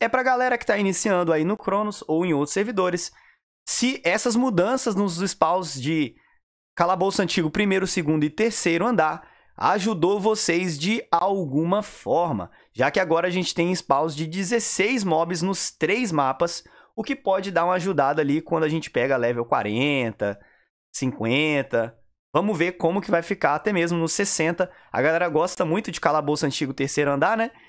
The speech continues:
Então, bora fazer os testes e se você testar, não esqueça de vir aqui no vídeo e deixar aqui nos comentários. Ou na sexta-feira,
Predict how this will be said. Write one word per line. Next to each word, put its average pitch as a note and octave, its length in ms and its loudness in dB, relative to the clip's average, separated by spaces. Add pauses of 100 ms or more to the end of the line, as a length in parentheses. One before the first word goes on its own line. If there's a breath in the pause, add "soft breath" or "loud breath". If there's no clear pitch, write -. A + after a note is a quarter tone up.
(140 soft breath)
Então, F3+ 400 0 (200)
bora D#3 300 0
fazer G3+ 300 0
os G#3+ 160 -4
testes G#3 380 0
e A#3+ 100 -4
se - 120 0
você C4 300 2
testar, F#3 420 0
não F3 200 0
esqueça - 420 -4
de F#3 160 0
vir D#3 160 0
aqui G3+ 220 0
no G#3+ 80 2
vídeo E3 280 -2 (240 loud breath)
e - 80 -12
deixar D#3 320 2
aqui D#3 160 -2
nos D#3+ 160 0
comentários. D3 600 0 (280 loud breath)
Ou B3 320 2 (160 loud breath)
na D3 200 2
sexta-feira, G#3+ 960 0